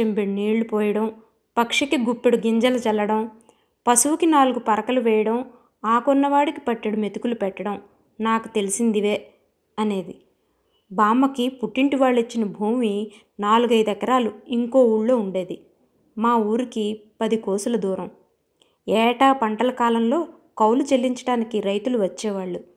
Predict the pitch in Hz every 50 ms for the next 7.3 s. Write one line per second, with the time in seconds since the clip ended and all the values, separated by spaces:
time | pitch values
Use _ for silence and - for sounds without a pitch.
0 | _ _ _ _ _ _ _ - 190 208 208 - - - - 269 277 277 262 233
1 | 226 214 233 247 240 247 247 226 226 220 214 214 202 202 202 208 214 - - -
2 | 196 202 208 208 - - - 233 233 226 220 220 214 233 254 254 214 202 196 196
3 | 202 196 190 185 - 170 165 - - - - _ _ _ _ _ _ _ _ _
4 | _ _ _ _ _ - 285 247 269 370 381 370 339 277 254 285 320 320 285 277
5 | 269 - 285 277 277 294 277 269 262 262 262 262 269 285 240 196 226 214 - -
6 | 285 277 - 233 233 - 262 269 285 262 262 254 226 226 240 233 196 190 190 185
7 | 175 170 170 - -